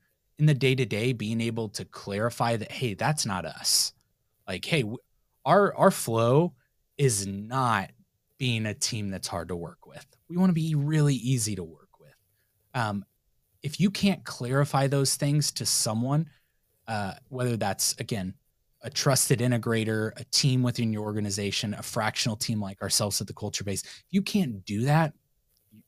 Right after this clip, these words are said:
you're gonna, you're gonna really struggle to get that to the rest of your team who's actually driving the car.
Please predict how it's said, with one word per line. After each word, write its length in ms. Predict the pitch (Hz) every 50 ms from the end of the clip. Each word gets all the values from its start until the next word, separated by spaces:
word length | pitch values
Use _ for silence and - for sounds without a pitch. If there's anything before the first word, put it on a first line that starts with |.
| _ _ _ _ _ _
you're 140 | 117 131
gonna, 280 | 120 151 143 131 110 95 92
you're 180 | 98 113 127
gonna 140 | 117 101 90 90
really 400 | 98 107 110 107 101 98 95 87
struggle 760 | - - - - - 98 98 95 95 98 110 117 135 143 - _ _ _ _ _ _ _ -
to 80 | - 117
get 220 | 110 117 98 -
that 200 | 107 95 92 -
to 120 | - 104 90
the 100 | 92 87
rest 320 | 90 90 95 - - -
of 60 | 113
your 100 | 117 127
team 360 | 120 - - 127 127 131 127
who's 200 | 107 - 110 -
actually 380 | 92 87 90 - - - 104 92
driving 360 | 90 95 87 80 80 78 80
the 80 | 76 76
car. 320 | - - - - 101 -